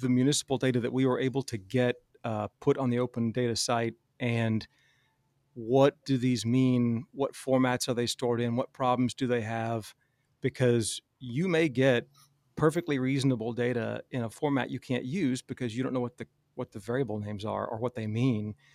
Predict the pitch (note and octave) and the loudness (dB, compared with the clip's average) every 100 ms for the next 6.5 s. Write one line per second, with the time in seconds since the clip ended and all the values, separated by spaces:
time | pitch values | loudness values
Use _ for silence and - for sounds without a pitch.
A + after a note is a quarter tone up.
0 | _ _ _ - A#2+ A2 G#2+ - C3+ C3+ | _ _ _ -8 -4 -2 -4 -2 2 2
1 | C3+ - C3 C3 C3 C3 A#2+ _ _ _ | 2 -2 2 2 2 0 -4 _ _ _
2 | _ _ _ _ - - C3+ C3+ C3+ A2+ | _ _ _ _ -10 0 2 4 2 2
3 | B2+ B2+ B2 B2 A#2+ A#2+ A2+ - - D3+ | 0 0 0 0 -2 -4 -6 -12 -4 4
4 | C#3 C#3 C3+ A#2 D3 C#3 C3+ A#2 C3 B2+ | 6 6 4 0 -2 0 0 2 2 2
5 | A#2+ A2 B2+ A#2 A#2+ C3+ D3 C#3+ C3 - | 0 0 -2 -2 2 4 4 2 -2 2
6 | C3+ C3+ C3+ B2 | 2 4 2 0